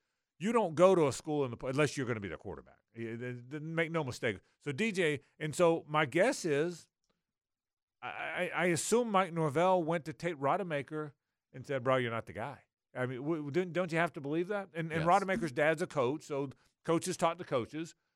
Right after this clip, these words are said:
Speaker 1: And I, and Rodemaker's dad was the Valdosta High coach for a while, I think, right? So, so Rodemaker's dad probably, uh, "Hey, Mike, what?" And, and he probably said, "Hey, coach, look, he's,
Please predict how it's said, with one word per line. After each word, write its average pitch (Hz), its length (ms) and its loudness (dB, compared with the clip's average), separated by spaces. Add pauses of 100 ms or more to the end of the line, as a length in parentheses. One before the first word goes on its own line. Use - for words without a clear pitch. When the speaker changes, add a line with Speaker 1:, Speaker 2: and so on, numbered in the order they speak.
(120)
Speaker 1:
And 139 140 -4
I, 143 140 -2
and 143 160 -8
Rodemaker's 143 400 -2
dad 147 200 0
was 135 100 -8
the 120 60 -14
Valdosta 135 420 0
High 147 180 0
coach 95 220 -10
for - 120 -20
a 82 40 -10
while, 78 160 -4
I 76 80 -4
think, 123 220 -10
right? 98 160 -10
So, 120 140 -8
so 117 200 -4
Rodemaker's 135 480 0
dad 131 240 0
probably, 123 240 0 (100)
uh, 113 180 -8
"Hey, 110 140 -6
Mike, 120 260 -6
what?" 113 120 -8 (500)
And, 107 200 -4
and 113 160 -4
he 110 100 0
probably 117 280 0
said, 113 220 0
"Hey, 117 100 0
coach, 123 300 -4
look, 117 280 -4
he's, 107 240 -10